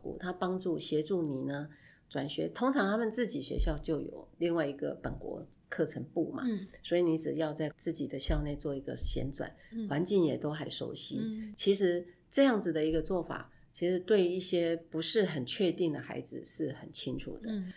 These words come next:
Speaker 1: 那你说很确定怎么样？很确定，我跟你说哈，我也听过一些这个，呃，私校的校长跟我讲，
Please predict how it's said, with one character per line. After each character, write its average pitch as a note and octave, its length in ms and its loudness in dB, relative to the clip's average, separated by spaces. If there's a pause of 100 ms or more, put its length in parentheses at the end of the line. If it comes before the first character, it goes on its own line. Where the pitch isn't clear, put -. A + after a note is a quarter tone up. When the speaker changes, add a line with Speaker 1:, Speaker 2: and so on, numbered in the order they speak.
(160)
Speaker 1:
那 E4 100 8
你 A#3+ 140 10
说 B3 160 6
很 F3+ 180 4
确 F#3+ 220 4
定 F#3+ 180 4
怎 - 120 -4
么 C3+ 100 -4
样？ C3 240 -4
很 C3+ 180 -4
确 F3+ 220 0
定， F3+ 180 2
我 - 220 2
跟 D#3 160 -4
你 D3 120 -4
说 C#3 360 -4
哈， - 160 -8 (540)
我 F3 100 4
也 G3 160 6
听 F3+ 320 0
过 E3+ 340 2 (360)
一 F#3+ 100 0
些 D#3+ 500 2 (300)
这 E3+ 160 2
个， D3 400 -4 (360)
呃， C#3+ 200 -4
私 F3+ 220 0
校 E3 420 -2 (200)
的 C#3+ 240 -6
校 F3 240 -2
长 C3 220 -6
跟 D3+ 160 -4
我 B2+ 340 -6
讲， B2+ 240 -6